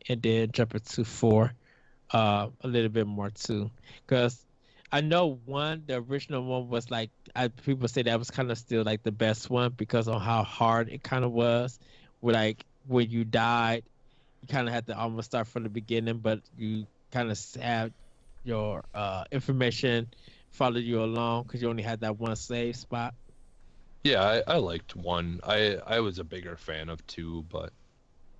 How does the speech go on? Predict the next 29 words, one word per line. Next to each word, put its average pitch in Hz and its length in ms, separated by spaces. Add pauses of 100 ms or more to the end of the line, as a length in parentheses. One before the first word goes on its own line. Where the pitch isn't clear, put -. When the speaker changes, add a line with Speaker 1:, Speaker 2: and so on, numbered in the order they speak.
(160)
Speaker 2:
I 117 60
liked 110 260
one 87 320
just 90 220
'cause 87 160
the 98 120
whole 90 180
camera 85 520
feature 90 540
during 87 340
that 87 280
Speaker 1:
Oh. 85 180
Speaker 2:
time 82 120
was 80 200
fun. 82 480 (2250)
But 90 120
now 82 180
it's, - 200
you 92 140
know, 78 160
it, 80 160
it's 82 400
been 82 320
done 85 300
before, 82 460
and 87 120
I, 95 120
and 104 140
I, 82 280